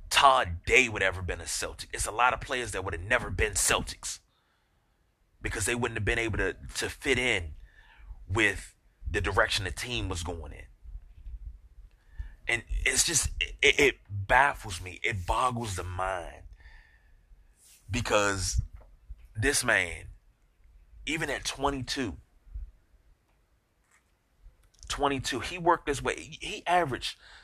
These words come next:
seven points a game as a freshman. You go from averaging seven points four seasons later. Well, three seasons, four seasons, however you wanna count it.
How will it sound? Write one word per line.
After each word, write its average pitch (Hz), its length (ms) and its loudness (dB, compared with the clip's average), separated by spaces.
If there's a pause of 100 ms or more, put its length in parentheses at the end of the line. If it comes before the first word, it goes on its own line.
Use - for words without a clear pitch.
seven 143 480 2
points 139 320 -6
a 113 60 -2
game 98 360 -4 (200)
as 92 140 -4
a - 40 -8
freshman. - 520 -4 (560)
You 113 100 0
go 131 160 6
from 117 180 -6
averaging 95 340 2
seven 117 340 -2
points - 500 -6 (1040)
four 120 280 -2
seasons 107 380 -2
later. 92 360 -4 (1080)
Well, 98 240 2 (160)
three 127 180 0
seasons, 113 320 -4
four 104 240 -2
seasons, 101 220 -6
however 104 260 6
you 101 80 -8
wanna 101 220 -4
count 101 340 -4
it. - 80 -18